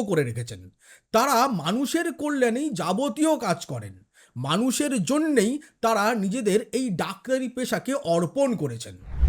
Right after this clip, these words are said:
কিন্তু আশীর্বাদ দ্য ট্রুথের তরফে সরাসরি প্রশ্ন, এই জুনিয়র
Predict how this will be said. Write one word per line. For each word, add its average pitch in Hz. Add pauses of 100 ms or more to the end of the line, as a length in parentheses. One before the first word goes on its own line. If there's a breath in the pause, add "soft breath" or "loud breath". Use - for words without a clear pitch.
কিন্তু 269 (100)
আশীর্বাদ 302
দ্য 302
ট্রুথের 254
তরফে 233
সরাসরি 214
প্রশ্ন, 240 (420 loud breath)
এই 294 (100)
জুনিয়র 233